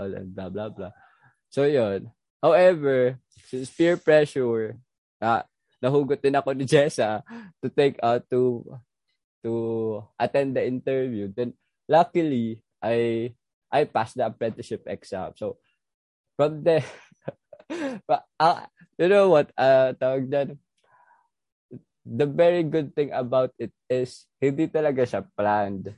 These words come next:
And I really know my ability that time na I am not a writer. Like, pwede akong quizzer. Sige,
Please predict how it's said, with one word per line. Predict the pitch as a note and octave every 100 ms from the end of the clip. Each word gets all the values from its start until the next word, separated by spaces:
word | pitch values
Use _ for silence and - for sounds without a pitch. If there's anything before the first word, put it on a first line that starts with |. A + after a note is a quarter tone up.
| -
And | C3+ C3+ - -
I | D3+ D#3+
really | E3 D#3+
know | D3 B2+ A#2+ A#2 A#2 A#2+ _ _ _
my | A#2+ B2 A#2+ - _ _ _
ability | A#2 B2+ A#2 A#2+ - A#2
that | G#2 G2 -
time | G2 G2
na | A2 F#2+ _ _ _ _ _
I | C3+ E3+
am | E3+
not | E3
a | - C#3
writer. | C3 B2 - A2 A#2 B2+ A2+ - _ _ _ -
Like, | C3+ - _ _ _ _ _
pwede | D#3+ E3+ G3
akong | G3 F#3+
quizzer. | F3+ E3+ - D#3 C3+ A2+ - _
Sige, | C#3 C3+ C#3+ B2 G2+